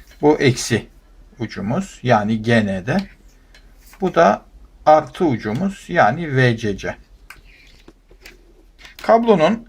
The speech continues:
kırmızı olan, yani artı ucumuzu güç kaynağındaki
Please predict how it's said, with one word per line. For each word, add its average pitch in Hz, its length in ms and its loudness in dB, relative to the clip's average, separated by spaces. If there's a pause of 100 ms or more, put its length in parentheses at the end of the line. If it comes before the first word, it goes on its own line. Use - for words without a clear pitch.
kırmızı 190 520 4
olan, 123 340 2 (720)
yani 135 300 4
artı 156 340 4
ucumuzu 117 680 2 (160)
güç 196 320 -2
kaynağındaki 110 960 0